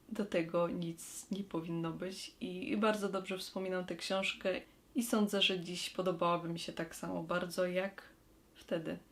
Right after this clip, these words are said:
I na moim poprzednim kanale był o niej materiał, więc jeśli macie ochotę,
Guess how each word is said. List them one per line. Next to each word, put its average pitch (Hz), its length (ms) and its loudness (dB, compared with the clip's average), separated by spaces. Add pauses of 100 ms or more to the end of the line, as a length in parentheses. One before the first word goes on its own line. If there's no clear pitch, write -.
(500)
I 254 140 8
na 233 100 4
moim 190 240 4
poprzednim 185 440 0
kanale 170 360 2
był 165 320 2
o 180 80 0
niej 170 160 -2
materiał, 170 560 0
więc 180 400 -4 (520)
jeśli 220 320 2
macie 196 300 4
ochotę, 185 500 4